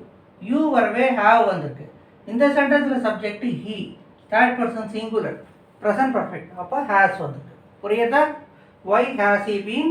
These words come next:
called by you? அடுத்த சென்டென்ஸ் பார்க்கலாம். How has she passed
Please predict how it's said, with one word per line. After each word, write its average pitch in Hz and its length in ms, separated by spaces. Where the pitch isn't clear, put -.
called 190 360
by 147 180
you? 147 100
அடுத்த 240 320
சென்டென்ஸ் 185 340
பார்க்கலாம். 143 320
How 240 180
has 240 220
she 240 140
passed 254 340